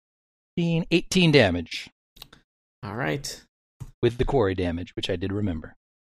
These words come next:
Speaker 2: Nice. Anything else?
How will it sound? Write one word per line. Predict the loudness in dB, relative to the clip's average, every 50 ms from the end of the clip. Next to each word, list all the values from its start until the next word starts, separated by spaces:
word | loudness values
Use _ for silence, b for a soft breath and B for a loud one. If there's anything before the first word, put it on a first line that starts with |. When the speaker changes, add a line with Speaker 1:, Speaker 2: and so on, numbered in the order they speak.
| _ -10
Speaker 2:
Nice. | -8 -8 -8 -8 -10 -10 -12 -14 _ _ _ _ _ -18 -18 -18 _ _ _ _ _ _ _ _ _ _ _ _ _ _ _ _ _ _ _ b b b b _ _ _ _
Anything | -6 -4 -4 -2 -2
else? | -2 -2 -2 -4 -8 -12 -14